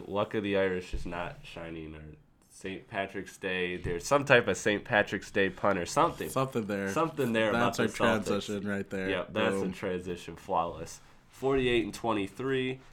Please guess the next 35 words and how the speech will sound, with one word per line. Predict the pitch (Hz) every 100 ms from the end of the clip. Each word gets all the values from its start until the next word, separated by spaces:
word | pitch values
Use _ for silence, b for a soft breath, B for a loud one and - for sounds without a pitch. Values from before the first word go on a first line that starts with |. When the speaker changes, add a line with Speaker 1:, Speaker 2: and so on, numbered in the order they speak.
| B B -
Speaker 1:
uh, | 92 92 87
six | 85 - 131 -
and | 104 95
four | - 117 135
in | 123 98
their | 95
last | 92 87 87 -
ten. | - 104 101 98 - B B B B B B B B B B - - -
Uh, | 120 131 131 127 123 -
look, | 120 151 - -
I | 113
mean, | 120 117 113 - -
let's, | 110 107 -
let's | 113 -
pull | 131 131
up | 131
their, | 127 113
let's | 104 110
pull | - 131
up | 131
their | 127
injury | 110 120 113 95
report. | 87 - 85 73 - - -
Um, | 87 85 82 78 78 -
shall | - 92 95
we | 101
just | 98 90 - -
kinda | 95 87
take | - 101 95
a |
gander | 80 87 90 87 80
Speaker 2:
Their | 110
Speaker 1:
at | 104
Speaker 2:
whole | 101
roster? | 98 95 107 131